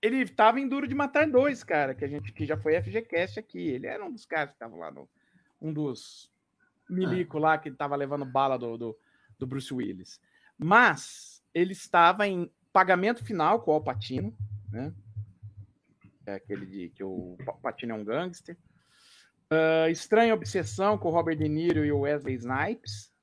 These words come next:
Speaker 1: tá?
Speaker 2: Uhum.
Speaker 1: Ah,
Speaker 2: Que é do... jogador de beisebol, Estranha Obsessão, a gente viu isso no cinema.
Speaker 1: Isso,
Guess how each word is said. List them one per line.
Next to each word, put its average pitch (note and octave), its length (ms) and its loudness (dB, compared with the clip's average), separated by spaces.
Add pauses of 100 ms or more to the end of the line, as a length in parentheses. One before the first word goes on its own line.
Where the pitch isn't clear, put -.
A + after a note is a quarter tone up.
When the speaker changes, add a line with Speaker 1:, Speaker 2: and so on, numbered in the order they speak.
Speaker 1:
tá? C#3+ 260 -4 (280)
Speaker 2:
Uhum. A#2+ 560 0 (1040)
Speaker 1:
Ah, C3+ 840 0
Speaker 2:
Que C3+ 60 0
é A#2+ 40 4
do... E3+ 280 2
jogador A#2+ 300 2
de B2 80 4
beisebol, A2 420 -2
Estranha A2 300 -8
Obsessão, A2 340 -8
a A2 40 -4
gente A2 140 -4
viu C3+ 140 2
isso C3 140 -4
no D3 60 -6
cinema. A2+ 500 -6
Speaker 1:
Isso, E3 380 -4